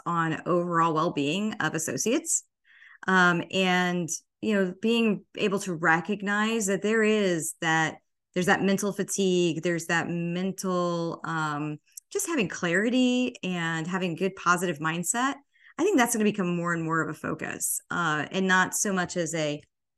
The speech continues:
a throwaway term, right? Where, "Oh, we care about you as the whole person," right? Well,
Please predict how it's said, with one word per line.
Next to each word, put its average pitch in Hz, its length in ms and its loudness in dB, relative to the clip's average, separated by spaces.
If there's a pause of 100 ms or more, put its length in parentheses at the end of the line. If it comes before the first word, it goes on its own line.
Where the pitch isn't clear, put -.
(400)
a 190 140 -2
throwaway 180 640 2
term, - 600 -6
right? 175 360 4
Where, 180 160 2
"Oh, 269 80 0
we 233 120 2
care 269 180 -6
about 190 180 -2
you 226 280 2
as 175 120 2
the 175 120 -2
whole 302 260 -2
person," - 500 -2
right? 180 280 0
Well, 208 360 -2